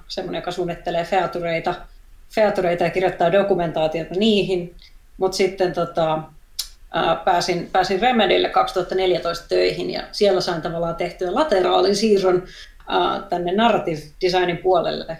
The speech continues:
joka oli siinä vaiheessa vielä vähän semmonen niinku, mä muistan, että se oli vähän vielä semmonen niinku uudempi juttu, että narrative designerit oli siinä vaiheessa ehkä niinku trendaamassa, että ymmärrettiin, ymmärrettiin sen niinku duunin arvo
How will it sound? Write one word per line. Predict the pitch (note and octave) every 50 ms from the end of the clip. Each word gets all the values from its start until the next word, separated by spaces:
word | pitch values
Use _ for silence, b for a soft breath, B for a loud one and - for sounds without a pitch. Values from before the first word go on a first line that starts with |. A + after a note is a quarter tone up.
| - - -
joka | F3+ F3 F#3+ F#3+
oli | F#3+ F#3+
siinä | F#3 A3+ G3+ F3+ D#3+
vaiheessa | E3 E3+ D#3+ E3 E3 D#3+ - F3
vielä | E3 E3 D#3+ E3 E3
vähän | F3 E3+ F3+ F3
semmonen | - E3 D#3+ D#3+ D#3+ D#3+
niinku, | D#3+ D3+ - F3 F3 E3+ b b b b b b - - - - - - - - - - - -
mä | G#3+ A3
muistan, | A3 B3+ C#4 C#4+ - A3+ G3+
että | F#3+ F#3+ -
se | G#3
oli | F#3+ F#3
vähän | G#3+ G#3 - G3 E3+
vielä | F3+ E3+
semmonen | E3 F3 F#3 F3 F3 F3
niinku | F3+ F3+ - F#3 A3 A#3
uudempi | A3+ G3+ F#3 D#3+ C#3+ - E3+
juttu, | F3 F3+ F3 - - - F3
että | D#3+ - - F#3+
narrative | F#3+ F#3 F3+ F#3+ F#3 - F3+ D#3+ D3
designerit | E3+ D#3+ F3 F3 F3 E3+ E3 D#3+ D3+ E3 -
oli | E3 D#3+ E3 E3 D#3 -
siinä | - - - F#3+ F3 D#3+
vaiheessa | E3 E3+ - - E3
ehkä | D3+ - - F#3
niinku | F3 - F3+ F3+ - - - - - - -
trendaamassa, | - G#3 G3 F#3+ F#3 F3+ F3+ E3+ F3+ F3+ F3+ G3+ G#3+ A3+ A3+ A3+ - - C4+ C4 C4 - B B B B - - _ _ _ - -
että | - F3 F3 - - -
ymmärrettiin, | F#3+ F#3+ F#3 F3 F3 F3 F3 - - E3+ D#3+ E3 E3 E3+ - A3 -
ymmärrettiin | G3+ G#3 F#3+ F3 E3 - - D#3+ D#3
sen | D3+ F3 E3+
niinku | D#3+ D3 D#3+ D#3
duunin | E3+ E3 E3 D#3+ D3+ D3 C#3+ D3 - b b b b b - -
arvo | - - - - C3 - - - B2+ B2+ - -